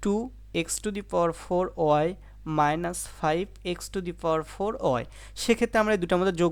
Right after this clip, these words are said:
বিয়োগ করে আমরা লিখতাম minus three x to the power four y। কিন্তু আমরা দেখছি x to the power four y যুক্ত এখানে আর কোনো পদ নেই, তো এটি যেমন আছে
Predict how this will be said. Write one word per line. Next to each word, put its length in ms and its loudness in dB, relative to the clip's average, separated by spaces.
বিয়োগ 220 4
করে 200 0
আমরা 200 2
লিখতাম 260 0
minus 300 2
three 220 -4
x 20 -12
to 100 -4
the 160 0
power 180 4
four 180 0
y। 20 -8
কিন্তু 240 0
আমরা 120 2
দেখছি 260 -2
x 20 -6
to 120 -2
the 140 -8
power 180 2
four 160 4
y 20 6
যুক্ত 180 -4
এখানে 240 0
আর 120 2
কোনো 140 0
পদ 140 6
নেই, 100 0
তো 100 -4
এটি 200 0
যেমন 260 6
আছে 120 -4